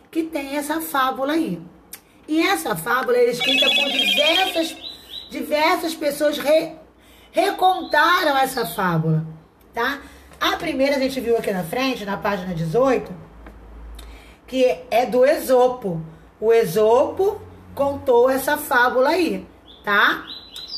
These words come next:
É a fábula do Esopo. E nessa agora, nessa agora é uma fábula em verso,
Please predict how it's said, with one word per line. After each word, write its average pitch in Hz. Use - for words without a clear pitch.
É -
a -
fábula 254
do 277
Esopo. 311
E -
nessa 381
agora, 208
nessa 240
agora 214
é 220
uma 226
fábula 240
em 311
verso, 233